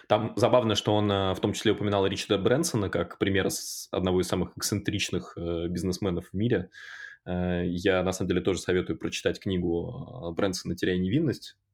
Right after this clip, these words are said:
про которую я, может быть, как-нибудь, э, расскажу тоже в подкасте. М, мне она очень понравилась, она такая, э, менее про выводы, э, и вообще, ш-, ш-, что же делать, скорее просто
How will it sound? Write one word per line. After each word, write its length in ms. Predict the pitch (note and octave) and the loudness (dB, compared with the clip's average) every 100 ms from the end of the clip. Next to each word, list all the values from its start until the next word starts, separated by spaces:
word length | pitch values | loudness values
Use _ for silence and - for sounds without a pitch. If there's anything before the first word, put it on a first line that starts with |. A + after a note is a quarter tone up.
| _ | _
про 100 | - | -6
которую 320 | F#2 F#2 F2+ | -2 0 0
я, 100 | F#2 | 0
может 200 | F#2 F2+ | -2 -6
быть, 120 | F2 | -6
как-нибудь, 480 | - F2 F2+ F#2 - F#2 | -6 -6 -8 -10 -12 -12
э, 520 | F2 F2+ F2+ F2 F#2 | -12 -10 -10 -8 -6
расскажу 420 | F#2 - F2+ F2 - | -4 -4 -4 -6 -6
тоже 180 | - F2+ | -4 -4
в 60 | F2+ | -4
подкасте. 580 | - - D3+ - F#2+ G2 _ - | -2 0 -2 -2 -4 -6 _ -14
М, 440 | F2+ F2 F2 E2 F2+ | -10 -8 -8 -4 -2
мне 180 | F#2+ | 0
она 100 | F#2+ F#2 | 2 0
очень 140 | - | 0
понравилась, 440 | F#2 G2 A#2+ F#2+ - | 2 4 4 2 -4
она 160 | E2+ | -6
такая, 460 | F2 F2 F2+ E2+ - - - - - | -4 0 0 0 -6 -18 -18 -18 -6
э, 120 | G2 F#2+ | -2 2
менее 640 | A2 G#2+ G#2 G2 F#2+ F#2 - - | 2 4 4 4 2 -2 -6 0
про 400 | G#2 F#2+ F#2 F2+ | 4 4 4 4
выводы, 720 | A2 F#2+ F#2 F#2 F2 F2 A2+ C#3 E2+ | 2 2 2 2 0 -4 -14 -16 -10
э, 180 | F2 - | -10 -8
и 400 | F2+ F2 F#2 F2+ | -6 -6 -6 -6
вообще, 380 | F2+ - E2 D#2+ | -6 -4 -4 -4
ш-, 200 | - - | -8 -8
ш-, 220 | - - | -8 -6
что 200 | - G#2 | 0 2
же 120 | G2+ | 2
делать, 320 | G#2+ D3+ A#2 | 4 2 2
скорее 260 | - G2 A2 | 0 2 2
просто 280 | G#2+ - | 0 -2